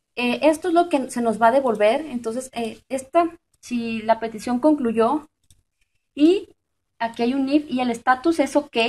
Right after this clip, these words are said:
Si es ok el estatus, quiere decir que este if se ejecutó. Porque si se ejecutó el código de este if, en estatus se va a almacenar un OK. Si es OK,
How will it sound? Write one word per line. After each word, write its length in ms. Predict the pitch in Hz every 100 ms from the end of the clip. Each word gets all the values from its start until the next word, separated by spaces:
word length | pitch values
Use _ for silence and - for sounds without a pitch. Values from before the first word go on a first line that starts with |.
| 320 -
Si 220 | - - 247
es 160 | 247 -
ok 220 | 349 -
el 280 | 277 311 320
estatus, 440 | 294 254 254 302
quiere 260 | - 269 302
decir 520 | 277 226 - 277 -
que 180 | 277 277
este 280 | 277 277 262
if 360 | 254 330 -
se 120 | -
ejecutó. 580 | 247 226 226 190 359 403 - _ _ _ _ _
Porque 440 | - 226 226 220 - _ _ _
si 100 | 247
se 120 | 262
ejecutó 420 | 269 269 262 277
el 120 | 311
código 360 | 320 330 339 320
de 80 | 277
este 280 | 277 294
if, 160 | 285 -
en 280 | - 277 285
estatus 440 | 294 294 269 269 294
se 80 | 277
va 60 |
a 20 |
almacenar 380 | 220 226 226 196
un 80 | 196
OK. 160 | 208 262 285 240 _ _ _ _ _ _ _ _ _ _ - -
Si 160 | - 269
es 140 | 294
OK, 180 | 381